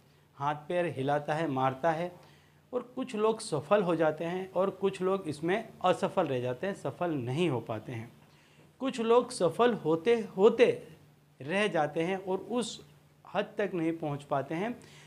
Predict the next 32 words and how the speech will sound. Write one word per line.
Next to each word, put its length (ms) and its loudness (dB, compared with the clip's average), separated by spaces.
जहां 220 -2
तक 260 -2
वो 140 0
पहुंचना 480 -4
चाहते 340 -10
हैं। 140 -12
तो 100 -12
आज 220 4
मैं 120 -2
जो 120 0
उपाय 240 2
आपको 360 2
बताऊंगा, 460 0
इस 320 -2
उपाय 300 0
से 220 -10
आप 220 0
जिस 280 -4
भी 200 -2
अवस्था 580 2
में 200 2
हैं 300 -2
जीवन 340 -4
के, 180 -10
वहां 300 -2
से 160 0
आपको 460 0
ऊपर 320 4
उठने 380 -4
में 260 -2
बहुत 320 -2
ही 100 -4